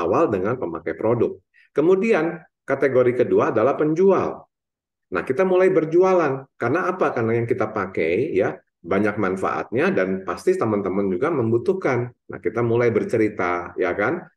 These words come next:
Mulai bercerita ke teman-teman kita dan, eh, mereka tertarik untuk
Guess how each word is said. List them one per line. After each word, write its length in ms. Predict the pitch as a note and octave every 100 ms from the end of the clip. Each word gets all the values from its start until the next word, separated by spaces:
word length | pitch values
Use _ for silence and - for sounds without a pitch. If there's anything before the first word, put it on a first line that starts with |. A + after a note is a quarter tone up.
| -
Mulai 160 | F2+ F#2
bercerita 560 | F2 E2+ F#2 F#2+ A2+
ke 80 | G#2
teman-teman 400 | E2+ F2 F2 E2+
kita 240 | F2+ G2 D#3+
dan, 160 | B2+
eh, 160 | D#3+ D3+
mereka 320 | D3+ D3 F#3
tertarik 560 | D3+ D3+ F#3+ F3+ B2+ - _ _
untuk 240 | A2+ A#2+